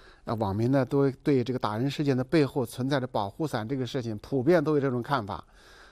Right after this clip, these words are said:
所以，如果说警方、政府如果重新赢得老百姓的信任，我觉得必须把这个事情搞清楚。然后呢，唐山打人事件，市委书记说要认真核查群众反映的问题，这个必须要做的。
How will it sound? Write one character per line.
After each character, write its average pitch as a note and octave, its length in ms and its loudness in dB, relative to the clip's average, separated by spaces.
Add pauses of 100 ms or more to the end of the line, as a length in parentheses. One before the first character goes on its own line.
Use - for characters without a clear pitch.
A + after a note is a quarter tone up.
所 E3+ 120 4
以， E3 60 6
如 D#3 160 0
果 D3 140 2
说 D3+ 160 0
警 A2+ 240 -4
方、 C3+ 240 -4 (420)
政 D#3 180 2
府 F#2 280 -10
如 C3+ 80 -8
果 B2+ 180 -2
重 C3 240 -6
新 C#3 320 -2
赢 C3+ 180 2
得 C3+ 280 2 (340)
老 C3+ 160 4
百 C3 160 -2
姓 C#3+ 160 -2
的 G#2+ 220 -4 (400)
信 F3 200 2
任， D#3 240 -2 (100)
我 C3 160 0
觉 C3+ 140 0
得 D3+ 120 2
必 D3 160 -2
须 C3+ 80 -2
把 D3+ 120 0
这 B2 80 -4
个 B2+ 80 -4
事 D#3 120 -6
情 C3 120 0
搞 G2 140 -2
清 B2+ 200 -4
楚。 - 140 -14 (100)
然 B2+ 180 -2
后 D3 100 0
呢， C3+ 140 0
唐 C3+ 180 -4
山 D3 140 0
打 A2 140 0
人 B2 100 -4
事 C#3+ 120 -2
件， B2 140 2
市 D#3+ 160 0
委 B2+ 120 2
书 D#3 160 -2
记 C3+ 100 -2
说 B2 200 -2
要 B2+ 120 0
认 G#3+ 320 4
真 F#3 180 2
核 F#3 180 2
查 C#3 260 0 (640)
群 D#3+ 240 -2
众 E3 180 2
反 C3+ 220 -4
映 C#3 60 -2
的 D#3 80 0
问 D#3 160 2
题， A#2+ 280 -4
这 E3 100 -4
个 B2 120 -2
必 C3+ 200 -2
须 C3 100 -6
要 C#3 140 2
做 C3 220 -2
的。 - 120 -14